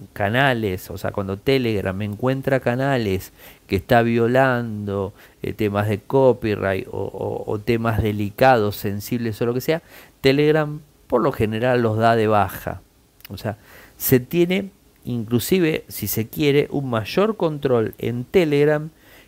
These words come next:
que en Internet en general. Y Telegram no deja de ser Internet.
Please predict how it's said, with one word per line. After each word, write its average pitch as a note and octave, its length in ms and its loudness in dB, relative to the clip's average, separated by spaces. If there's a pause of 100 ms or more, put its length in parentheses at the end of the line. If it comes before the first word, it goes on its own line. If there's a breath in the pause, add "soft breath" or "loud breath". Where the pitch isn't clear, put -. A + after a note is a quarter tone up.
(180 soft breath)
que C#3 120 4
en C3 100 2
Internet B2 720 -2
en A2+ 180 -8
general. B2 580 -2
Y A3+ 140 0
Telegram C#3+ 720 2 (200)
no C3 260 0
deja D3 340 2
de B2+ 140 2
ser - 400 0
Internet. G3+ 680 0